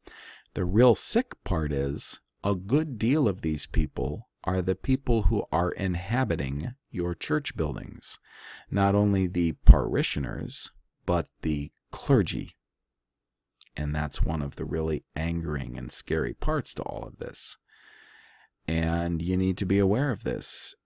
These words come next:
And, um, if you're anything like me, when you start becoming aware of this, um, you're probably going to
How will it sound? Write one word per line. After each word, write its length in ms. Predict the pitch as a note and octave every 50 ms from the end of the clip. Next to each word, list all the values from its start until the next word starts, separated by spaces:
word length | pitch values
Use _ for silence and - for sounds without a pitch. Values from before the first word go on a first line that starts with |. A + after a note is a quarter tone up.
| _
And, 520 | - D#2+ D#2+ D#2+ D#2+ D#2+ D#2+ E2 E2 D#2+ D#2+
um, 380 | D#2 D2+ D2+ D#2+ E2 - - - _ _ _ -
if 260 | - E2+ - - -
you're 160 | F2 F2+ F#2
anything 420 | F#2 G#2 C3 C#3 C#3 - C3+ B2 A#2
like 300 | A2 G#2+ G2+ F#2 - -
me, 380 | G#2 A2+ A#2 G#2+ F#2+ F2+ F2
when 300 | F2 D#2 E2+ F#2 F#2 F#2
you 140 | F#2 F2+ F2+
start 460 | - - - - G#2 G2+ G2 - -
becoming 580 | - E2 D#2 - - - C#3 E3 G3 E3 A2 F2+
aware 300 | D#2 D2 C#2+ C2+ C2 B1
of 160 | B1+ - -
this, 480 | - B1+ C2 C2 - - - - - - _ _ _ _ _ _ _ _ _ _ _ _ _ _ _ _ _ _ _ _ _ _ _ _ -
um, 580 | - D#2+ D#2+ D#2 D#2 D#2 D2 D#2 - E2 - - _ _ _ _ _ _ _ _ _ _ _ _ _ -
you're 180 | F#2+ G2 F#2+
probably 400 | F2 - B2 B2 C3+ C#3+ C#3 C3
going 300 | G2+ G2+ A2 G#2+ G#2+ G#2
to 260 | G2+ G2+ G2+ G2 F#2+